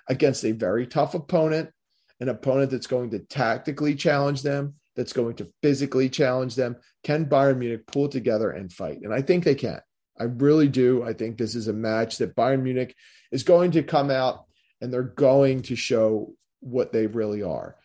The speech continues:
how good they really are. And I think they'll win the match, and I think they'll win it by a margin that allows them to progress forward.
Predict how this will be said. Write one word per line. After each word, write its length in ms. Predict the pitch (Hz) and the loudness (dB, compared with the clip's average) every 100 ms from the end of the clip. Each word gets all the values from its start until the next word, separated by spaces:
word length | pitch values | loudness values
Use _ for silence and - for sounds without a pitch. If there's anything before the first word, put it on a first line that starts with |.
| _ - | _ -2
how 220 | 120 139 | 2 2
good 460 | 110 120 156 139 | 2 2 4 4
they 180 | 104 80 | 0 -6
really 360 | 85 92 78 82 | -6 -8 -8 -8
are. 200 | 50 - | -10 -12
And 120 | - | -6
I 80 | 110 | -6
think 240 | 113 156 147 | -2 -2 2
they'll 180 | 160 | 2
win 200 | 156 147 | 4 2
the 40 | 143 | 2
match, 400 | 135 135 139 - | 2 2 2 -2
and 80 | 113 | -8
I 40 | |
think 180 | 113 117 | -8 -2
they'll 160 | 120 | -2
win 180 | 110 123 | 0 -2
it 140 | 120 135 | -4 -2
by 140 | 110 | 0
a 80 | 113 | 0
margin 400 | 110 117 113 117 | 0 0 -2 -6
that 80 | 113 | -4
allows 380 | 107 113 113 | -2 -2 -4
them 120 | 113 107 | -6 -10
to 60 | |
progress 500 | 104 110 101 110 107 | -8 -6 2 2 2
forward. 480 | - 143 131 110 98 | 0 0 2 0 -2